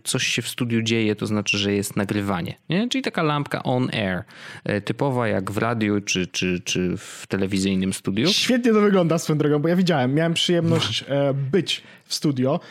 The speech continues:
Speaker 2: e, jeszcze przed moją gorączką, e, i to w-, e, dlatego wyszedł
Speaker 1: To
Speaker 2: odcinek
Speaker 1: prawda.
Speaker 2: wersji wideo dla naszych
Speaker 1: A,
Speaker 2: patronów.
Speaker 1: to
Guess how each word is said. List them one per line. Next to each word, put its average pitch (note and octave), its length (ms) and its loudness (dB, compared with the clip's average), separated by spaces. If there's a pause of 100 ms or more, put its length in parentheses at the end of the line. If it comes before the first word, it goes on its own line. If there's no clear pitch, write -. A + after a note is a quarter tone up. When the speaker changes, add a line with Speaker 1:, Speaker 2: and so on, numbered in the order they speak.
(220)
Speaker 2:
e, B2 300 2
jeszcze D#3+ 320 0
przed D#3 320 0
moją C#3 300 2
gorączką, C#3 720 0
e, B2+ 580 -2
i C3 40 -8
to C#3 460 0
w-, - 180 -16
e, C3 280 0
dlatego C#3 500 -2
wyszedł C#3 280 -4
Speaker 1:
To - 60 -6
Speaker 2:
odcinek - 180 -6 (160)
Speaker 1:
prawda. G#2 100 0
Speaker 2:
wersji C#3 320 -4
wideo C3+ 340 0
dla C3 120 -2
naszych B2+ 320 -4
Speaker 1:
A, - 20 -6
Speaker 2:
patronów. A#2+ 340 2
Speaker 1:
to D#3+ 160 4